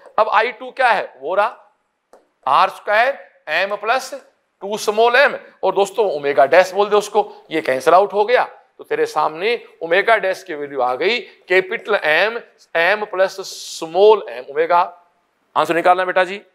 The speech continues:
ये साफ दिखाई दे रहा, फर्स्ट इन एंगुलर मोमेंटम कंजर्वेशन पे, सिंपल क्वेश्चन। ओके, thank you। हाँ दोस्तों, क्वेश्चन ट्वेंटी फ़ाइव, वो क्वेश्चन आ गया, देखो वो आ गया, इंक्लाइन प्लेन वाला।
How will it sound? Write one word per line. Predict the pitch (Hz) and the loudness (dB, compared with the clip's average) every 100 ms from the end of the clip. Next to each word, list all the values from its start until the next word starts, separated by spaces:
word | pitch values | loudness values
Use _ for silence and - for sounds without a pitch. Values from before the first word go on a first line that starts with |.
| _ _ _ _ - | _ _ _ _ -4
ये | 131 160 185 - _ _ _ _ _ _ _ _ _ _ _ _ _ _ _ _ | 0 0 -2 -8 _ _ _ _ _ _ _ _ _ _ _ _ _ _ _ _
साफ | - 156 151 | -2 -2 -2
दिखाई | 139 127 | -10 -10
दे | |
रहा, | 165 | -8
फर्स्ट | 160 175 - | -8 -12 -14
इन | 208 _ _ _ _ _ _ _ _ _ _ _ _ _ _ _ _ _ _ _ _ _ - | -20 _ _ _ _ _ _ _ _ _ _ _ _ _ _ _ _ _ _ _ _ _ -4
एंगुलर | 151 156 175 208 | -4 -4 -8 -8
मोमेंटम | 120 98 95 190 240 | -8 -10 -10 -12 -12
कंजर्वेशन | 120 107 95 - 80 | -14 -14 -16 -16 -18
पे, | - | -6
सिंपल | 196 190 131 | -4 -4 -6
क्वेश्चन। | - 107 | -10 -12
ओके, | 139 190 | -6 -4
thank | 190 208 | -4 -6
you। | 247 _ _ _ _ _ _ | -8 _ _ _ _ _ _
हाँ | 202 | -2
दोस्तों, | 196 208 226 | 0 -2 -4
क्वेश्चन | 214 202 214 | -6 -6 -6
ट्वेंटी | 196 175 170 | -2 -4 -2
फ़ाइव, | 170 160 | -2 -2
वो | 165 | 0
क्वेश्चन | 165 165 | -2 0
आ | 147 | 0
गया, | 139 | 0
देखो | 120 113 | -4 -8
वो | 95 - 123 | -10 -2 -2
आ | |
गया, | 120 101 _ _ _ _ _ _ _ | -2 -6 _ _ _ _ _ _ _
इंक्लाइन | 147 147 156 156 | -6 -2 -4 -4
प्लेन | 135 131 | -10 -8
वाला। | 113 | -6